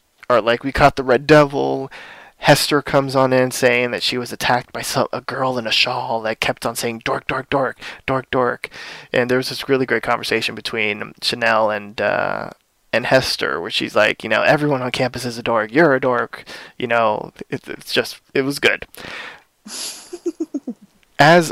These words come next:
all this is going on, they turn the guy around. You know, they say he smells like pizza. He basically gives his story that he was delivering pizzas. He entered the house.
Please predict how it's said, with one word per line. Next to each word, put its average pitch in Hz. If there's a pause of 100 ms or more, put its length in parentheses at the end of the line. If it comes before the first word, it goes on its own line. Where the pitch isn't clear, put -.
all 180
this 190
is 139
going 120
on, 110
they 117
turn 143
the 135
guy 117
around. 135 (300)
You 113
know, 110
they 113
say 117
he 131
smells 117
like 90
pizza. 131
He 127
basically 110 (100)
gives 127
his 135
story 107
that 101 (140)
he 120
was 110
delivering 92
pizzas. 120
He -
entered 117
the 120
house. 113